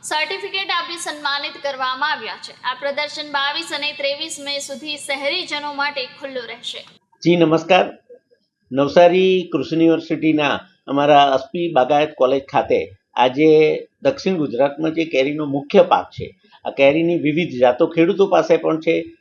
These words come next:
Speaker 2: અને યુનિવર્સિટી પાસે પણ છે. તો આજે આવી વિવિધ જાતોનું કેરીનું પ્રદર્શન અત્રે રાખવામાં આવ્યું છે. ખૂબ બધા, ખૂબ બધી બધી વેરાયટીઓ આવી છે. કુલ બસો ને એકતાલીસ જેટલી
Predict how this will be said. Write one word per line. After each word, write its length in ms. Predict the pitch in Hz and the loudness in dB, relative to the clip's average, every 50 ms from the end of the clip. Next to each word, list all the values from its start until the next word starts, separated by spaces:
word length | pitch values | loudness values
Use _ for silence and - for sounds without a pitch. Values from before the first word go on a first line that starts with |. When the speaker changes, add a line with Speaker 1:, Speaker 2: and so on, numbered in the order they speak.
| _ - | _ -4
Speaker 2:
અને 180 | 185 190 208 | -2 0 2
યુનિવર્સિટી 600 | 208 196 185 185 190 180 180 - - 165 151 147 147 | 2 2 2 2 4 4 2 2 2 0 0 0 2
પાસે 300 | 120 127 110 - - 110 | 2 2 2 2 0 -4
પણ 200 | - 82 80 82 | -4 -4 -10 -12
છે. 180 | _ - - - _ _ _ _ - | _ -18 -20 -20 _ _ _ _ -4
તો 60 | - 127 | 0 0
આજે 580 | 131 135 139 143 139 - 175 180 175 175 160 - - - | 2 4 4 4 4 4 2 2 2 2 0 -2 0 2
આવી 240 | 143 147 143 156 | 2 4 4 2
વિવિધ 420 | 143 135 151 165 202 190 170 156 117 | 0 0 -2 -2 -2 -2 -4 -2 2
જાતોનું 540 | 139 123 123 - - 165 165 147 117 92 - _ _ _ _ _ _ - | 2 2 2 4 4 2 2 2 0 -6 -8 _ _ _ _ _ _ -2
કેરીનું 420 | 147 147 151 165 165 165 175 175 | -2 0 0 0 0 0 -2 -2
પ્રદર્શન 600 | 170 165 127 120 135 151 151 - 165 160 160 160 160 156 - _ - - | 0 0 0 2 2 2 4 6 4 4 4 2 -2 -4 -8 _ -10 -8
અત્રે 240 | 131 - 143 131 123 | -2 -2 0 2 4
રાખવામાં 460 | 117 110 104 - 135 127 131 135 131 | 4 2 4 4 2 4 4 4 2
આવ્યું 160 | 139 156 156 | 2 0 0
છે. 280 | 156 170 170 - 165 _ _ _ _ _ _ _ | -2 -2 -6 -6 -6 _ _ _ _ _ _ _
ખૂબ 320 | - 165 160 160 151 156 156 156 151 151 123 | 2 2 4 4 6 6 8 8 8 6 4
બધા, 420 | 139 139 143 147 147 147 143 135 113 - - - | 2 4 4 6 6 6 6 4 2 -2 -10 -6
ખૂબ 160 | - 165 165 | -2 -2 0
બધી 220 | 143 151 - 151 151 | 2 0 0 0 -2
બધી 220 | 135 127 135 143 | -2 -2 -2 -2
વેરાયટીઓ 480 | 127 117 110 104 127 131 127 131 143 143 | 0 0 2 4 4 2 2 2 4 4
આવી 220 | 120 117 123 135 | 4 4 2 0
છે. 160 | 131 - 143 | -2 -2 -4
કુલ 180 | 135 - 131 127 120 | -2 -4 -8 -8 -4
બસો 300 | 123 120 117 - - 139 | -4 -4 -4 0 -2 0
ને 100 | 135 135 | 0 0
એકતાલીસ 540 | 127 117 - - - 156 160 175 170 - 117 | -2 -4 -6 0 2 4 4 4 2 -2 -4
જેટલી 340 | 131 143 135 135 139 135 113 | -6 -6 -4 -4 -4 -6 -6